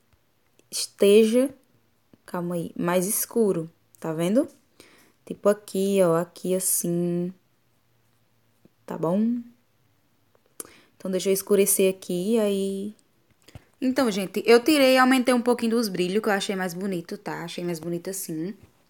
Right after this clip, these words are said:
Então, vamos pra próxima parte, que é a pele, tá? Vamos tirar os bugs. Com o mesmo trapezoide, gente, a gente vem selecionando a pele dela, como eu faço no, no Ava-, no Avacyn Life, lá vai eu, no,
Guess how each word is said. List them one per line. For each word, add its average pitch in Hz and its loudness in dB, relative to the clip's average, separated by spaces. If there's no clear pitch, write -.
Então, 226 0
vamos 226 0
pra 220 4
próxima 247 2
parte, 226 0
que - -2
é 214 6
a 240 2
pele, 165 0
tá? 175 -10
Vamos 185 -4
tirar 180 0
os 190 -2
bugs. - -12
Com 262 8
o 247 8
mesmo 285 8
trapezoide, 269 6
gente, 190 2
a 214 2
gente 214 4
vem 220 4
selecionando 208 4
a 202 2
pele 202 4
dela, 190 6
como 196 0
eu 185 0
faço 180 0
no, 185 -2
no 190 0
Ava-, 180 2
no 185 0
Avacyn 185 4
Life, 208 4
lá 190 6
vai 185 4
eu, 208 2
no, 202 0